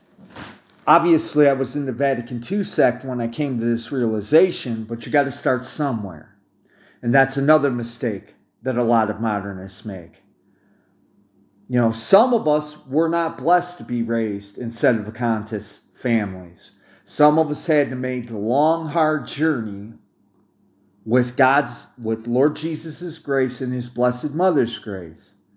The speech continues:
And you gotta start somewhere. For me, it was the Vatican two sect. But when I was going through those classes, one of the biggest draws for me that I knew was the truth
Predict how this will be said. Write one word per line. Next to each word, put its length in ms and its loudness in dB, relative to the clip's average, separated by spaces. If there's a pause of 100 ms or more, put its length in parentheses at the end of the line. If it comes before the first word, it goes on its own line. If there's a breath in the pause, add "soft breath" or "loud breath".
(2000)
And 520 0 (920)
you 160 -2
gotta 260 6
start 360 0
somewhere. 680 -8
For 100 -10
me, 280 2
it 100 4
was 220 0
the 80 -2
Vatican 500 0
two 240 -4
sect. 480 -4 (160)
But 260 -2 (640)
when 140 -2
I 120 6
was 160 2
going 240 4
through 160 -4
those 260 -2
classes, 640 0
one 300 -2
of 80 0
the 80 -4
biggest 420 0
draws 480 2
for 200 -6
me 420 -2
that 160 -6
I 140 -2
knew 220 2
was 360 -2
the 80 -12
truth 720 0